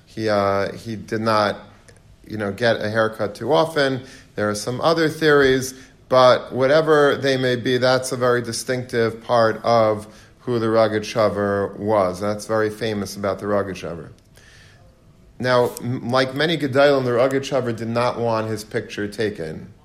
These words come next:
Very, uh, many Gedolim, as we've described over the year, um, it was hard to get a picture of them because they felt that either halachically there was something wrong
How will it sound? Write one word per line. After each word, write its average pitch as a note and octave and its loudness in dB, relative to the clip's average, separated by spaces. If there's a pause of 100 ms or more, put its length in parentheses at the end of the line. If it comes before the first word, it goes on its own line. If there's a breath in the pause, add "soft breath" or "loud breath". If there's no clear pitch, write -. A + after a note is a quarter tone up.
(160)
Very, B2+ -4 (420 loud breath)
uh, G#2 -2
many A#2 -2
Gedolim, G#2+ 2
as G2 -4
we've G2+ -6
described A2 -2 (640)
over G#2+ -2
the G#2 -6
year, A2+ 2 (360 loud breath)
um, G#2 -4 (140)
it - -4
was A2+ -4
hard D3+ 2
to D#3 -6
get C3 2
a B2 -2
picture D3 -4
of F#2+ -2
them G#2+ -4 (560 soft breath)
because A#2 0
they A#2+ 0
felt D3 -2
that A#2+ 2
either A#2 -2
halachically C3+ 0
there B2+ -2
was B2 -4
something B2+ -4
wrong A#2+ 0